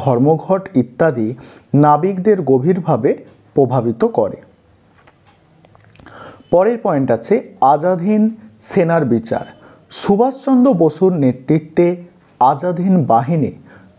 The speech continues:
সংগ্রাম, আজাদ হিন্দ বাহিনীর সংগ্রাম ভারতীয় নৌসেনাদের খুবই অনুপ্রাণিত করে। এই পরিস্থিতিতে পরাজিত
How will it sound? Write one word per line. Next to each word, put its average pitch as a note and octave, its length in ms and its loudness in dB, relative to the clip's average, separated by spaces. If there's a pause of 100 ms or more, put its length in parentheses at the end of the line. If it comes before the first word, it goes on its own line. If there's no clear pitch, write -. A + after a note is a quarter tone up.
(240)
সংগ্রাম, E3 500 0 (240)
আজাদ F3 240 0
হিন্দ F#3+ 220 -2
বাহিনীর D3 380 0 (100)
সংগ্রাম C3 400 2 (440)
ভারতীয় E3+ 580 0
নৌসেনাদের C#3+ 760 0 (440)
খুবই G#3 300 0 (140)
অনুপ্রাণিত C3+ 580 -2 (160)
করে। G2+ 180 -2 (560)
এই F3 200 4 (180)
পরিস্থিতিতে D#3+ 640 0 (180)
পরাজিত B2 420 0